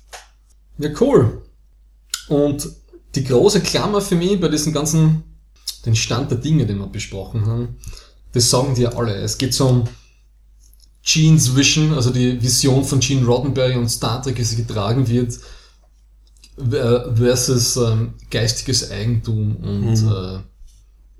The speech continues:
Speaker 1: der zehnten Ferengi-Erwerbsregel. Greed is eternal.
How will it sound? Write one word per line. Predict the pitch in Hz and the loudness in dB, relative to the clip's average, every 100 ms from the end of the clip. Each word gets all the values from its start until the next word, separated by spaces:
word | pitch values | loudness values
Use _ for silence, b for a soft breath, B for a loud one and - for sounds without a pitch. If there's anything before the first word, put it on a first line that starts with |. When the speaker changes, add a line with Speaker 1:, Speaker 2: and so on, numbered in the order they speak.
| - - | -14 -6
Speaker 1:
der | 95 92 - | -4 -6 -4
zehnten | 117 110 110 110 | -2 0 0 -2
Ferengi-Erwerbsregel. | - 104 107 117 107 127 - 110 101 95 92 101 - - - | -2 -2 -2 -2 -2 -6 -6 -6 -6 -6 -10 -12 -12 -12 -4
Greed | 135 127 123 | 0 0 0
is | 131 117 | -2 -4
eternal. | 123 120 - 143 127 101 101 | -4 -6 -4 -2 0 -2 -2